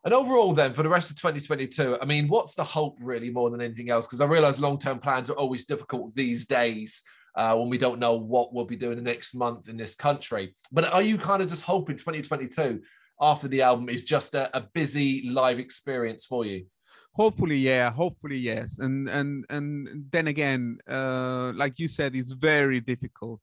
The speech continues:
Speaker 2: And, you know, uh, our tour last year got cut short. Uh, but like I mentioned, I mean, that means we are hungry and, and, and thirsty, and we wanna play live,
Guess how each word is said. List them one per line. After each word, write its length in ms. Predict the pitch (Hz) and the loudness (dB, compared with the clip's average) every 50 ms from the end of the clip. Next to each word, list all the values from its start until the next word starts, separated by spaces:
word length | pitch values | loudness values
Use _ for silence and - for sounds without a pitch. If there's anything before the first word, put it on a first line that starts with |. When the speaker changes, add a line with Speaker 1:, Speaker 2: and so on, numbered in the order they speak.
| _ | _
Speaker 2:
And, 440 | 117 123 123 127 127 123 120 120 120 | -6 -4 -4 -2 -2 -2 -2 -4 -4
you 100 | 139 147 | -2 -2
know, 320 | 139 131 127 127 120 113 107 - | 0 0 0 -2 -2 -4 -8 -6
uh, 140 | - 107 - - - - - | -6 -6 -6 -6 -8 -6 -2
our 220 | - 147 143 139 | 0 0 2 0
tour 400 | 123 - - 160 160 156 151 151 | 0 0 0 0 2 2 2 2
last 300 | 147 147 147 147 139 135 | 2 4 2 2 2 -2
year 100 | 139 127 117 - | -6 -8 -8 -6
got 180 | 143 131 120 113 _ _ | -4 -4 -4 -6 _ _
cut 260 | - - - 127 127 - | -8 -4 -4 -4 -4 -6
short. 500 | - - 139 131 120 113 110 110 110 - _ _ _ _ _ _ _ _ _ _ _ _ - | -6 -2 0 2 2 2 0 -2 -6 -8 _ _ _ _ _ _ _ _ _ _ _ _ -10
Uh, 480 | - 120 120 120 120 120 117 117 117 110 | -6 -4 -2 -2 0 0 0 0 -2 -2
but 240 | 120 123 127 123 123 | -2 -2 -2 0 0
like 240 | 123 123 120 120 | 0 0 0 0
I 240 | 135 123 123 123 123 | 0 0 2 2 0
mentioned, 760 | 120 123 131 131 131 131 123 - - 120 113 110 110 110 107 - | -2 -4 -4 -4 -4 -6 -6 -8 -8 -8 -6 -6 -6 -6 -6 -6
I 80 | - 117 | -6 -6
mean, 560 | 120 117 117 113 113 110 110 107 104 107 107 - 117 | -4 -4 -4 -4 -4 -4 -4 -4 -6 -8 -8 -4 0
that 260 | 139 135 135 117 127 | 0 2 2 0 -2
means 440 | 123 110 104 101 101 - - - - | -4 -4 -4 -6 -6 -8 -10 -8 -6
we 140 | - 113 110 | -4 -2 -2
are 140 | 101 101 98 | -2 -2 -4
hungry 840 | 98 117 120 113 104 107 107 101 98 98 95 98 87 60 53 53 - _ _ - | -4 -2 -2 -2 -2 -2 -4 -6 -6 -8 -8 -10 -10 -12 -16 -18 -20 _ _ -20
and, 300 | - - - 110 98 - | -16 -12 -12 -10 -10 -10
and, 240 | 98 110 - - - | -8 -8 -8 -8 -6
and 160 | 113 110 107 | -6 -8 -6
thirsty, 680 | - - 123 120 117 110 - - 123 113 110 104 101 101 | -4 -2 -2 -2 -2 -4 -4 -4 -4 -4 -4 -4 -4 -4
and 200 | 104 104 110 110 113 | -4 -4 -6 -4 -2
we 80 | 120 | -2
wanna 180 | 120 117 110 107 | 0 0 -2 -2
play 220 | - 120 117 110 | -4 -4 -4 -4
live, 400 | 107 110 110 110 110 107 110 - | -2 0 0 0 0 -2 -4 -8